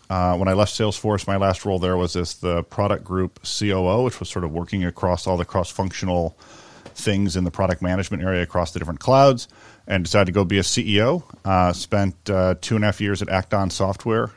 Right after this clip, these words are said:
out of, uh, Portland in the marketing automation space, and then now at, uh, at User Testing for the last three years.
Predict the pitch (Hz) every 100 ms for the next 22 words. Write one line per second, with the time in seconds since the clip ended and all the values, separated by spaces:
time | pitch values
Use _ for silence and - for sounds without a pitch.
0 | - 92 90 85 90 85 82 - 127 139
1 | 175 147 - 104 92 95 95 95 90 104
2 | 104 110 - 107 101 - 92 92 90 90
3 | 92 92 90 82 90 85 - 87 82 90
4 | 85 90 85 78 78 - 80 73 82 78
5 | 80 - 80 76 73 -